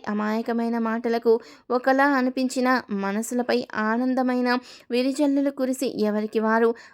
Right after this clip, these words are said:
మనసులో నవ్వుకున్నారు. అమ్మాయిలు ముగ్గురు ఒకలాంటి ఇబ్బందితో ఉండడము గమనించిన ఆదిత్యకు ఆశ్చర్యం కలిగింది. "కొంపతీసి తెలియకుండా ముగ్గురు నన్ను ఇష్టపడుతున్నారా ఏమిటి?" అనుకున్నాడు.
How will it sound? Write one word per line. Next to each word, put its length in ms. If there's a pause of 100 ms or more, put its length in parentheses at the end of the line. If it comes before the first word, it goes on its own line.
మనసులో 500
నవ్వుకున్నారు. 720 (300)
అమ్మాయిలు 480
ముగ్గురు 380 (260)
ఒకలాంటి 540
ఇబ్బందితో 580
ఉండడము 480 (100)
గమనించిన 640
ఆదిత్యకు 640 (320)
ఆశ్చర్యం 680
కలిగింది. 480 (260)
"కొంపతీసి 640 (180)
తెలియకుండా 640 (340)
ముగ్గురు 400
నన్ను 360
ఇష్టపడుతున్నారా 1000 (120)
ఏమిటి?" 480 (320)
అనుకున్నాడు. 600